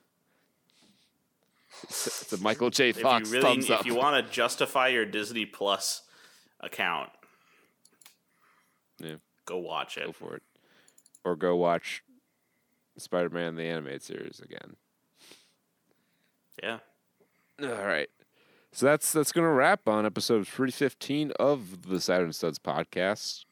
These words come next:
Speaker 1: Um, be sure to check out saturn studs dot com for links to our YouTube channel,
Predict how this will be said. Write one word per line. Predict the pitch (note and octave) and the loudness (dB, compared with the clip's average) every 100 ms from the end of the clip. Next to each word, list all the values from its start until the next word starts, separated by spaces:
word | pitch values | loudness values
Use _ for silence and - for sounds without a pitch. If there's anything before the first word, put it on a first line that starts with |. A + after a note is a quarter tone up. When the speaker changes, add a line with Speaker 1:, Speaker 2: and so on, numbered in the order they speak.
| - | -10
Speaker 1:
Um, | - D2+ D2 C2+ B1 C2 - | -6 -4 -6 -6 -10 -16 -14
be | F2+ D#2+ | -10 -8
sure | F2+ D#2+ | -6 -6
to | D#2 | -6
check | - D#2+ D2 | -4 -2 0
out | C#2+ | -2
saturn | - E2 D#2 | 0 -2 0
studs | D2+ D2 D2 | -2 -4 -2
dot | - G#1+ | -4 -4
com | - G2+ A#2 F3+ | -2 -2 -2 -6
for | - C2 - | -6 -6 -6
links | - A#1+ - - - _ - _ _ | -8 -10 -12 -16 -16 _ -20 _ _
to | - E2+ D2+ | -6 -6 -2
our | E2 D2 C#2 | 0 0 0
YouTube | D2 G#2 - G#2+ | -4 -6 -2 -4
channel, | - B2 A#2+ A#2+ A#2 A2 | -2 -2 0 2 2 0